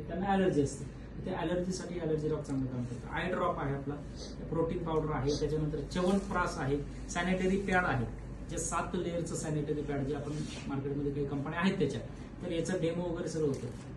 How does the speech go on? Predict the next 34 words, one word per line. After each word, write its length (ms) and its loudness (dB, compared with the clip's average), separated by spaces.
अं, 440 4
त्याच्यानंतर 380 -2
आपल्याकडे 360 -4
जर 380 -2
बघितलं 200 -6
आपण, 260 0
अं, 360 2
स्लिम 420 8
डॉग 100 6
पावडर 360 2
वजन 260 4
कमी 360 -4
करण्यासाठी 480 -2
आहे, 200 0
वजन 200 2
वाढवण्यासाठी 680 0
आहे, 240 2
मसल्स 360 0
वाढवण्यासाठी 560 -2
आहे, 180 2
ओमेगा 280 4
डॉग 140 2
कॅप्सूल 420 -2
आहे, 220 0
अं, 380 -4
व्हिटॅमिन 400 2
बी 260 2
ट्वेल्व 360 4
आहे. 180 2
आता 240 -8
बऱ्याचशा 320 -2
महिलांमध्ये 560 2
समस्या 360 0
आहे 100 0